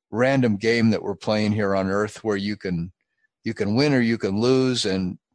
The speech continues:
you just have to be really good at playing the game, like playing the video game. You know, you've gotta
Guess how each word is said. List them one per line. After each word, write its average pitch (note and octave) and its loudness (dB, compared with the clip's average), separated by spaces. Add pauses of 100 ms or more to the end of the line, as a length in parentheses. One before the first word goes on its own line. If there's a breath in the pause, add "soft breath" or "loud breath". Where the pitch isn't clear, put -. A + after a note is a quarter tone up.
you A2 -8
just B2+ -2
have A#2 -2
to A2 -10
be G#2+ -2
really A#2+ 0
good G#2+ -2
at - -12
playing G#2 -2
the F#2+ -2
game, G2 -4
like F#2 -6
playing A2 0
the G2 0
video G2 -4
game. E2+ -8
You F#2 -4
know, F#2 -6
you've F#2+ -8
gotta F#2 -6